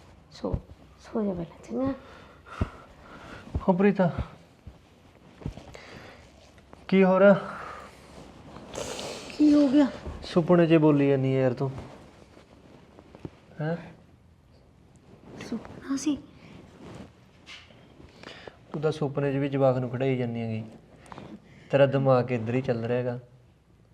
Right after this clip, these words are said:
Speaker 1: ਉਹ, ਮ-, ਨਾ, ਮੈਂ ਨਾ ਉਹਨੂੰ ਖੜਿਆਉਂਦੀ ਸੀ, ਉਹ ਰੋਈ ਜਾਂਦਾ ਸੀ, ਭੁੱਖ ਲੱਗੀ ਸੀ ਉਹਨੂੰ।
Speaker 2: ਤੇਰਾ ਵੀ ਕੋਈ ਬਸ ਨਹੀਂ ਚੱਲਦਾ ਹੈਗਾ।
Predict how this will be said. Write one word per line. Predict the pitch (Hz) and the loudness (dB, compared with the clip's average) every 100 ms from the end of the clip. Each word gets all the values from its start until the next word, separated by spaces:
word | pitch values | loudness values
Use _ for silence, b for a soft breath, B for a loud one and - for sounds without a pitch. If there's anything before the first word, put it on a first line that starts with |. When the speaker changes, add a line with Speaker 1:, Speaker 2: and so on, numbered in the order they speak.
| - | -6
Speaker 1:
ਉਹ, | 294 254 - - - - - - - - - - | -6 -6 -12 -20 -20 -20 -18 -16 -16 -20 -16 -6
ਮ-, | 240 240 - 240 | -2 -2 -6 -6
ਨਾ, | 240 - - - - | -6 -8 -14 -20 -6
ਮੈਂ | 240 233 208 | -4 -2 -2
ਨਾ | 226 | 0
ਉਹਨੂੰ | 269 247 | 0 -2
ਖੜਿਆਉਂਦੀ | 254 240 262 208 | -2 0 2 0
ਸੀ, | 196 220 B B B _ - | -2 -6 B B B _ 0
ਉਹ | 262 | 4
ਰੋਈ | 254 226 | 6 6
ਜਾਂਦਾ | 220 202 190 | 4 2 0
ਸੀ, | 233 | -2
ਭੁੱਖ | 240 277 262 | 0 0 4
ਲੱਗੀ | 220 180 190 | 4 2 -2
ਸੀ | 208 | -2
ਉਹਨੂੰ। | 226 220 208 B B B B B B - - _ - - _ _ _ - - _ _ _ _ _ - - - - - - 214 - - - - B B - | -2 -2 -6 B B B B B B -20 -20 _ -20 -20 _ _ _ -20 -20 _ _ _ _ _ -20 -20 -20 -20 -20 -18 -16 -14 -14 -14 -16 B B -4
Speaker 2:
ਤੇਰਾ | 147 139 131 | 0 4 4
ਵੀ | 127 | 2
ਕੋਈ | 135 139 | -2 0
ਬਸ | 131 127 131 | 2 2 0
ਨਹੀਂ | 123 | -6
ਚੱਲਦਾ | 113 113 110 | -4 -6 -6
ਹੈਗਾ। | 117 120 | -6 -6